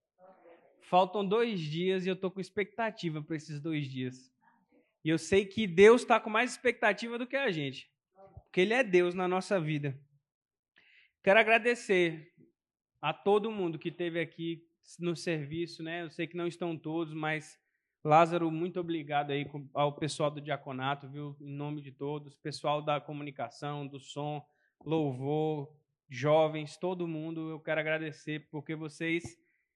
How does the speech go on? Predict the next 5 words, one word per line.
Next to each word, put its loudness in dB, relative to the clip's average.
pegaram 4
juntos, -2
foram 0
diligentes -2
e 0